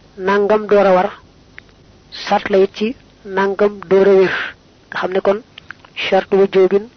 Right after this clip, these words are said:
wa sihhatin ma an la. Mel ne xel ànd ak sago mooy tax jullee war, te mooy tax it buñ jullee julli ga wér. Lu mel noonu mooy loo xam ne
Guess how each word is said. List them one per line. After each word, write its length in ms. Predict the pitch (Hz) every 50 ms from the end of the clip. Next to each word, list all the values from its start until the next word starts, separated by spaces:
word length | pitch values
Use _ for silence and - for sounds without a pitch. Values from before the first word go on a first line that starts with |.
| _ -
wa 140 | 196 185 185
sihhatin 460 | - - 214 - - 208 - 196 185
ma 160 | 185 214 208
an 100 | 196 180 170
la. 100 | 185 226 - _ _ _ _ _ _ _ _ _ - - _ _ _ _ _ _ _ -
Mel 180 | 185 185 190 190
ne 100 | 202 240 - _ _ _ _ _ _ _ _ _ _ _ _ _ _ _ _ _ _ _ _ - - -
xel 180 | 208 196 180 160 - _ -
ànd 200 | 202 196 196 190
ak 80 | 196 -
sago 320 | - 220 185 175 185 247 _ _ _ _ _ _ _ _ _ _ _ _ _ _ _ _ - _ - _ _ _ -
mooy 180 | 190 180 196 196
tax 200 | - 208 180 175 165
jullee 300 | 196 196 196 202 196 190
war, 160 | 196 190 - - - - - - _ _ _ _ _ _ _ _ _ _ -
te 80 | 190
mooy 180 | 190 196 202 196
tax 160 | 214 208 180
it 100 | 175 -
buñ 140 | - 202 202 196
jullee 260 | 202 196 190 196 196 196
julli 180 | 190 190 185 196
ga 80 | 175 190
wér. 200 | 185 196 175 - - - - - _ _ _ _ - - _ _ - _ _ - _ _ _ -
Lu 80 | 185 180
mel 160 | 196 196 196
noonu 200 | 202 196 202 202
mooy 180 | 202 202 208 208
loo 100 | 202 202
xam 180 | - 196 185 180
ne 120 | 185 226